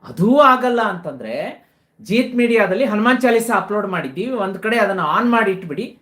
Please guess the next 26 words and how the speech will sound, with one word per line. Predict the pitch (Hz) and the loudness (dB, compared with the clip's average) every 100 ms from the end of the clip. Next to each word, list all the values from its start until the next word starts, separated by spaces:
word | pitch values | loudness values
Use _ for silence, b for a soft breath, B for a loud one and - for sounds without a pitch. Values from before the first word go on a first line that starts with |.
| _ | _
ಸ್ವಲ್ಪ | - 277 277 233 160 - _ - | -8 -6 -2 -2 -2 -6 _ -6
ನೀವು | 208 226 | -2 0
ಮನೆ | 190 233 | 0 0
ಹಾಲಲ್ಲಿ | 214 208 196 180 | 2 2 2 0
ರಿಲ್ಯಾಕ್ಸ್ | 160 196 226 233 - | -2 0 0 0 -2
ಆಗ್ತಾ | 185 - 175 | -4 -4 -6
ಆಗ್ತಾ | 170 233 | -6 -10
ಕೂತ್ಕೊಂಡು | 220 170 196 220 | -8 -8 -8 -8
ಕೇಳಿ. | - 208 - - _ 156 | -4 -4 -6 -14 _ -6
ಮಂತ್ರ | 202 247 | -2 -2
ಕೇ-, | 240 247 170 | -4 -4 -2
ಮೊಬೈಲಲ್ಲಿ | 175 240 277 269 233 | 2 4 4 4 2
ಮಂತ್ರವನ್ನ | 180 220 254 247 254 254 | 0 -2 0 0 -2 2
ಕೇಳಬಹುದು, | 302 240 180 147 196 | 2 2 -2 -4 -6
ಆದ್ರೆ | 180 175 220 | -6 -4 -4
ಓದಬಾರ್ದು. | 190 202 233 165 107 85 _ _ _ _ _ _ - | -2 -2 -2 -4 -6 -10 _ _ _ _ _ _ -6
ಹಾಗಾಗಿ | 160 131 107 277 - b b b b | -4 -4 -6 -10 -16 b b b b
ಇಲ್ಲಪ್ಪ | 233 285 277 262 | -2 0 2 0
ನಾವು | 214 202 190 - _ - | 0 -2 -2 -8 _ -8
ಮೊಬೈಲಲ್ಲಿ | 170 240 247 247 220 | -2 2 4 2 2
ಮಂತ್ರವನ್ನ | 202 254 247 240 | 0 0 0 0
ಓದೋದೂ | 196 151 185 247 254 | -2 -2 0 4 4
ಇಲ್ಲ, | 247 247 240 | 4 2 0
ಕೇಳೋದೂ | 190 220 233 | -2 0 2
ಇಲ್ಲ | 220 208 | 2 0
ಅಂತಂದ್ರೆ, | 180 170 120 127 - | -2 -6 -8 -10 -14